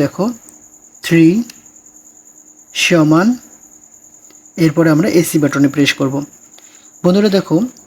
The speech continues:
প্রথম যে প্রশ্নটি, sin theta is equal to cos theta হলে theta এর মান বের করো। তাহলে তোমাদের যে কাজটি করতে হবে, এই যে theta সূক্ষ্ম কোণটি রয়েছে, এ, বি, সি, যে কোনো একটা চলকে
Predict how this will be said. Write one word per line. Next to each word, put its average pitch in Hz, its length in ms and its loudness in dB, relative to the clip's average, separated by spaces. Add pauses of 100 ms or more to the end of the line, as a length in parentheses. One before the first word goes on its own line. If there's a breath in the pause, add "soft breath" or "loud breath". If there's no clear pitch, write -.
(200)
প্রথম 185 300 2
যে 175 120 4
প্রশ্নটি, 143 380 -2 (540)
sin 180 280 2
theta 190 280 -2
is 143 140 0
equal 143 220 -4
to 151 140 -6
cos 147 240 -2
theta - 260 -2
হলে 139 180 0 (460)
theta 196 260 0 (120)
এর 139 120 0
মান 135 180 2
বের 135 180 -2
করো। 135 140 -2 (580 loud breath)
তাহলে 180 220 2 (200)
তোমাদের 196 260 2 (100)
যে 160 120 2
কাজটি 151 320 -2
করতে 139 240 -2
হবে, 143 160 0 (180)
এই 202 140 2
যে 196 60 0 (100)
theta 160 300 -2
সূক্ষ্ম 165 280 -6
কোণটি 143 260 -2
রয়েছে, 139 280 -2 (480 loud breath)
এ, 175 140 4 (200)
বি, 156 140 4 (160)
সি, 151 160 -2 (280)
যে 175 160 4
কোনো 156 140 0 (120)
একটা - 220 -6 (560 loud breath)
চলকে 165 320 2